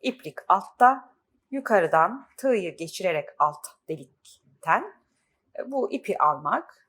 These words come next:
ve yukarıda ilmeğin içinden geçirmek. Geçirirken de aynı zamanda bu şapkayı böyle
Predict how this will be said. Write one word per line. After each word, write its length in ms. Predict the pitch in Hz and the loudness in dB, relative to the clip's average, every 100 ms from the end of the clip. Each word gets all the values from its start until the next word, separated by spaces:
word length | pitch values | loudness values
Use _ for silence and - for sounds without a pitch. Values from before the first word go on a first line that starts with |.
| _ | _
ve 60 | 359 | -6
yukarıda 800 | 294 294 - 156 160 214 349 - | -6 -2 0 0 2 2 0 -6
ilmeğin 400 | 269 208 165 165 | -4 -4 -6 -8
içinden 520 | 202 - 147 170 320 - _ _ _ _ | -12 -14 0 0 0 -8 _ _ _ _
geçirmek. 680 | - 226 - 147 127 - _ _ _ _ | -4 -4 -4 -12 -16 -20 _ _ _ _
Geçirirken 680 | - 277 - 247 240 180 160 | -8 -6 -4 -4 -4 -6 -2
de 40 | |
aynı 240 | - 196 180 | 0 0 -2
zamanda 760 | 156 151 143 143 160 240 339 _ _ _ _ | -6 -8 -8 0 2 2 -2 _ _ _ _
bu 180 | 208 214 | -10 -10
şapkayı 640 | - 226 220 - 151 151 | 0 0 -2 -12 -14 -4
böyle 680 | 180 170 143 151 190 285 | -2 -2 -4 -2 -2 -2